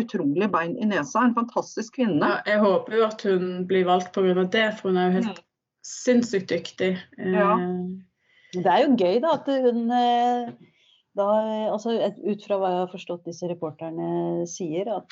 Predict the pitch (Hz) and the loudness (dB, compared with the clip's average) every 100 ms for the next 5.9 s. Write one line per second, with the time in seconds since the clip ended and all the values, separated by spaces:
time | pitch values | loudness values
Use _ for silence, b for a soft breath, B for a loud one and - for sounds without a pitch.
0 | 196 190 185 185 180 175 156 165 233 427 | -6 -2 -2 -2 -2 -4 -2 0 0 0
1 | 466 254 170 131 - 240 - 165 139 - | 2 2 2 -4 -6 -4 -2 -4 -6 -10
2 | 190 180 175 175 185 170 175 180 170 165 | -6 -2 -2 -4 -6 -6 -6 -6 -6 -8
3 | 156 160 151 143 147 165 139 147 165 156 | -10 -10 -8 -10 -10 -12 -8 -8 -10 -14
4 | 165 160 151 - - b b b b - | -8 -8 -8 -14 -18 b b b b -4
5 | 226 226 202 170 202 - 202 214 | -2 2 2 2 -2 0 -2 -2